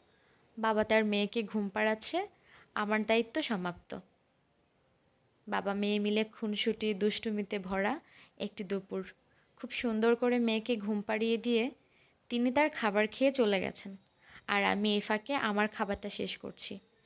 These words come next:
বেলা গড়িয়ে প্রায় তিনটে, সাড়ে তিনটে। এটা ওটা করতে করতে কখন যে সময় চলে যায়, সেটা বোঝার কোনো অবকাশ নেই। কে বলে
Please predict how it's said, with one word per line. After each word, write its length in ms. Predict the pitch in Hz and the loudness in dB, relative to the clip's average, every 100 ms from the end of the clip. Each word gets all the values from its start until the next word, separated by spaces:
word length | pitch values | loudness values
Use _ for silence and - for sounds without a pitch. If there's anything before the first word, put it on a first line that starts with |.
| _ _ _ _ 208 | _ _ _ _ -4
বেলা 300 | 202 202 208 | 0 2 2
গড়িয়ে 480 | 185 196 196 220 240 | 0 -2 2 4 4
প্রায় 340 | 240 208 196 202 | 4 0 0 -2
তিনটে, 320 | 220 220 220 | -2 2 2
সাড়ে 280 | 247 220 190 | 2 2 0
তিনটে। 380 | 190 185 185 - - _ _ _ _ _ _ _ _ - | -2 -6 -8 -10 -14 _ _ _ _ _ _ _ _ -6
এটা 200 | 233 254 | 0 2
ওটা 200 | 262 262 269 | 4 2 2
করতে 380 | 269 262 285 | 2 2 0
করতে 300 | 277 269 269 277 | 2 2 2 0
কখন 340 | 254 254 - 269 | 2 0 2 2
যে 120 | 262 | 4
সময় 360 | 262 262 247 254 | 4 4 4 4
চলে 260 | 247 247 240 | 4 4 4
যায়, 240 | 214 220 | 4 2
সেটা 240 | 233 247 240 | -2 -2 0
বোঝার 380 | 208 214 226 233 | 0 0 0 0
কোনো 200 | 247 233 | 0 0
অবকাশ 400 | 202 202 202 202 - | 0 0 0 -4 -4
নেই। 200 | 196 190 196 _ _ _ _ _ _ _ _ - | -6 -8 -10 _ _ _ _ _ _ _ _ 0
কে 160 | 302 285 | 4 4
বলে 320 | 208 180 | 4 0